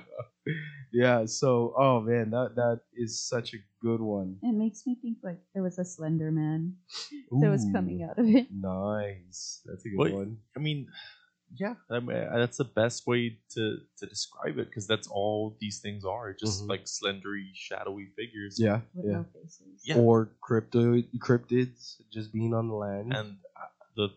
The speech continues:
Speaker 3: thing that always goes with it is there's always a s-, a strong odor or,
Speaker 1: Oh, yeah.
Speaker 3: uh,
Speaker 1: And see, I haven't even gotten in. Well, I, I didn't put it in there because, I mean, it's, it's not a very big thing, but the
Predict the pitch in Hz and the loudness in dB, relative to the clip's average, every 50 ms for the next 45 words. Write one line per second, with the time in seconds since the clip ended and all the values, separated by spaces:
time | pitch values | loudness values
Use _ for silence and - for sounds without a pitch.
0 | _ _ _ _ _ _ _ - 104 107 107 107 107 104 104 107 107 104 104 - | _ _ _ _ _ _ _ -6 -4 -4 -4 -6 -6 -6 -4 -4 -4 -4 -4 -4
1 | 107 113 120 123 117 - - 98 92 90 90 92 92 90 92 92 95 98 95 95 | -4 -4 -4 -6 -8 -10 -10 -12 -12 -12 -10 -8 -8 -6 -4 -4 -4 -4 -4 -6
2 | 92 - - - - - - - - - - 95 95 95 95 95 80 80 95 98 | -6 -6 -6 -6 -8 -10 -12 -12 -10 -8 -6 -4 -4 -4 -4 -6 -8 -6 -6 -4
3 | 110 117 120 110 104 98 95 95 92 92 95 95 95 95 113 113 110 101 98 98 | -4 -4 -4 -4 -4 -4 -4 -4 -2 -2 -2 0 4 6 6 6 6 6 4 2
4 | 101 101 98 95 92 92 90 87 - - - - - 156 151 - - 185 156 87 | 2 2 2 2 0 -2 -4 -6 -10 -14 -6 0 2 2 2 2 0 0 2 2
5 | 101 123 151 165 165 143 135 131 131 127 117 113 110 104 110 113 123 123 120 117 | 4 4 4 4 4 4 2 2 0 0 0 -2 -2 0 2 2 2 2 0 0
6 | 113 110 113 127 120 123 135 135 127 120 117 - - _ - 123 131 127 - - | 0 0 0 2 6 10 10 10 10 10 6 2 -4 _ 0 2 2 2 0 -2
7 | 120 127 127 131 135 135 127 - - 139 123 123 113 117 120 123 120 120 117 120 | -4 -6 -6 -6 -10 -10 -10 -10 -8 -8 -6 -6 -8 -8 -8 -6 -6 -6 -6 -8
8 | 120 - - 143 135 135 156 170 180 180 180 175 - - - - - - - 180 | -10 -8 -6 -6 -4 -2 -2 0 0 0 0 -2 -4 -10 -14 -16 -12 -10 -10 -10
9 | 175 - 196 196 190 190 180 156 120 104 110 117 113 123 127 123 113 110 - 104 | -10 -8 -6 -4 0 0 0 0 0 2 2 4 4 4 2 0 -2 0 0 0
10 | 110 113 - - 135 135 135 135 120 117 - - | 0 -2 -2 -4 -4 -4 -2 -4 -4 -6 -6 -8